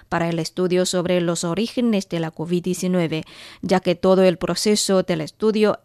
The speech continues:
está siendo envenenado por la política. "Nos gustaría que, si puede, todo el mundo separara la política de la ciencia en este asunto",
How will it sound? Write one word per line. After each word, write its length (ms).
está 320
siendo 580
envenenado 920
por 280
la 140
política. 640
"Nos 200
gustaría 640
que, 120
si 140
puede, 460
todo 240
el 80
mundo 360
separara 680
la 200
política 540
de 140
la 100
ciencia 400
en 180
este 280
asunto", 560